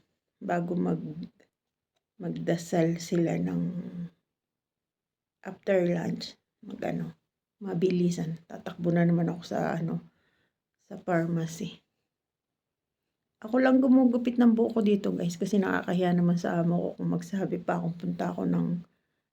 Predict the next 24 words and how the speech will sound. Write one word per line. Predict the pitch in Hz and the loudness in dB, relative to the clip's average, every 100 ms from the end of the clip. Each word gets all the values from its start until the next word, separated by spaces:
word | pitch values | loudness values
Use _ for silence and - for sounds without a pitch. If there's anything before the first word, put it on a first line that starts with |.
| _ 180 | _ -10
ng | 180 | -10
salon. | - 196 175 165 160 | -6 -2 0 0 -2
Kaya | - 170 170 | -2 0 0
ko | 175 175 | 0 0
naman. | 170 165 - 170 170 - _ _ _ _ _ _ _ - | 0 -2 -4 -6 -10 -12 _ _ _ _ _ _ _ -8
So, | |
ayan, | 196 202 208 214 | -2 -2 -2 -4
guys. | - - 185 208 - _ _ _ _ _ _ _ _ _ _ _ _ | -2 -2 -2 -4 -10 _ _ _ _ _ _ _ _ _ _ _ _
Ano, | - - - - - _ _ _ _ - | -10 -8 -8 -12 -16 _ _ _ _ -14
Kakagupit | 196 - 196 202 202 - | -8 -4 -2 -2 -2 -4
ko | 208 | -2
lang | 202 185 | -2 -2
yan. | 180 180 | -4 -6
Siguro | 190 185 185 180 | -6 -4 -2 -2
wala | 175 175 175 185 190 190 | -2 0 -2 -2 -6 -10
pang, | - 196 202 233 247 - _ _ _ _ _ _ _ _ _ | -10 -6 -4 -6 -8 -14 _ _ _ _ _ _ _ _ _
siguro | 226 214 202 - 202 - | -10 -8 -8 -10 -14 -16
three | 226 220 214 | -10 -8 -4
or | 202 202 - - | -2 -4 -8 -6
four | 202 190 | -4 -2
days | 185 185 190 - - | -2 -4 -4 -8 -14
pa | 202 | -8
lang | 196 185 196 | -6 -4 -4
nakakaraan. | 170 90 90 92 98 90 85 - | -4 -4 -6 -8 -8 -6 -6 -8